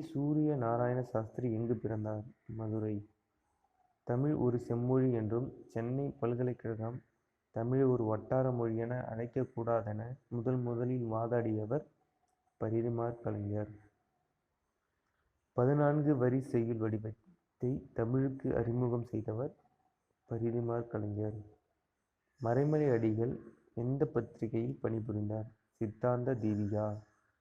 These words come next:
மறைமலை அடிகளார் மகள் நீலாம்பிகா.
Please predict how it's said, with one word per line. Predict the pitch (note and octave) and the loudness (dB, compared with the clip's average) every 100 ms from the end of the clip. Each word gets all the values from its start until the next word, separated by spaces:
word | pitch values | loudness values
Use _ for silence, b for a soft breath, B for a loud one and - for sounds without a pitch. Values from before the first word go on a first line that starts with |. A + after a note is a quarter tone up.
| _ _ _ _ _ | _ _ _ _ _
மறைமலை | A2+ A#2 C#3 D3+ D#3 | -2 0 2 0 0
அடிகளார் | D3 A#2 A2+ A2+ B2 - | -2 0 0 0 -2 -4
மகள் | A#2+ A2+ A#2 D3 - _ - | -6 -4 -4 -6 -8 _ -10
நீலாம்பிகா. | A2+ A#2 A#2 A2+ G#2+ G#2 G#2+ | -6 -2 -2 -2 -2 -2 -2